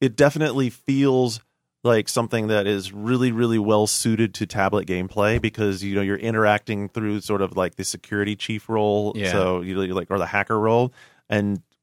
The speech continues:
Speaker 1: and this, the smart character movement and, and interaction in the world stuff. So,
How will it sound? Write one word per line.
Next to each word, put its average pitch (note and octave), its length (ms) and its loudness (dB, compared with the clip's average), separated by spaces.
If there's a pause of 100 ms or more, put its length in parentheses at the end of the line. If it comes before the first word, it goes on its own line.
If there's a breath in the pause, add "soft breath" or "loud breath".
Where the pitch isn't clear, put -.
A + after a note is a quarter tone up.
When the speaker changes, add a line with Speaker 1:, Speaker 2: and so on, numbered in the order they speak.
(380)
Speaker 1:
and A2 200 -2
this, - 420 -2
the - 140 0 (140)
smart - 600 -2
character B2 500 -2
movement A2 520 -4 (180)
and, F#2 560 -4 (160)
and F2 260 -8 (440)
interaction A#2 600 -2
in G#2+ 120 -4
the F#2+ 60 0
world G2 300 2
stuff. B2+ 280 2
So, G2 260 0